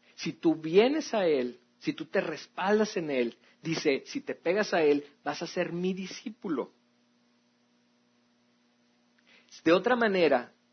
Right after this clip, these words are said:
si no eres su discípulo, no vas a tener el conocimiento suficiente para, de la verdad para poder tomar decisiones adecuadas. Entonces aquí hay dos. Y sorry,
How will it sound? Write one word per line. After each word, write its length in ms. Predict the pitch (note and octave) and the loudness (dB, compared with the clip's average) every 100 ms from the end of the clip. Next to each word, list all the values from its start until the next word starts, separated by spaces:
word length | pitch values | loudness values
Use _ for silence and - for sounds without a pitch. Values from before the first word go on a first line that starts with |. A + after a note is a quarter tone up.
| _ | _
si 160 | - | -6
no 240 | E3 F#3 G3+ | -2 2 4
eres 220 | A3 A3+ | 6 4
su 120 | A3+ | 2
discípulo, 640 | G3 E3 E3+ C3+ B2 G#2 - _ _ - | -8 -6 -8 -6 -6 -6 -8 _ _ -6
no 120 | D#3+ | 2
vas 180 | F3 F#3 | 4 2
a 80 | F#3+ | -2
tener 260 | D#3+ D#3 F3 | -2 0 2
el 140 | F3+ | 0
conocimiento 680 | E3+ D#3+ D#3 D#3+ D#3+ D#3+ F#3 | -2 -2 -4 -2 -2 -2 -2
suficiente 800 | E3 - D3+ E3+ D3+ B2+ G#2+ - _ _ - | -4 -6 -2 0 0 -4 -10 -12 _ _ 4
para, 300 | C#3+ C#3 C3 | 6 6 4
de 180 | D3+ | 4
la 100 | C#3 | 6
verdad 480 | C3+ C3+ C#3+ C3+ B2 _ _ | 6 4 6 4 2 _ _
para 200 | C3+ B2+ | -6 -6
poder 240 | - C3 C#3 | -4 -4 -4
tomar 300 | D3 C#3 C3+ | -4 -4 -4
decisiones 640 | C#3 A#2+ - C#3+ D3 - | -8 -8 -8 -6 -8 -12
adecuadas. 760 | A#2 A2 G#2 F#2+ - _ _ _ _ _ _ _ - | -12 -10 -12 -12 -16 _ _ _ _ _ _ _ -10
Entonces 340 | C#3+ C#3+ C#3 | -6 -4 -2
aquí 220 | D3 - | -2 2
hay 100 | C#3 | 2
dos. 500 | C#3 D3+ F#3 - - _ _ _ - | 4 4 2 -4 -18 _ _ _ -20
Y 60 | |
sorry, 540 | - D#3+ G3 G#3 D#3+ | -2 6 8 8 0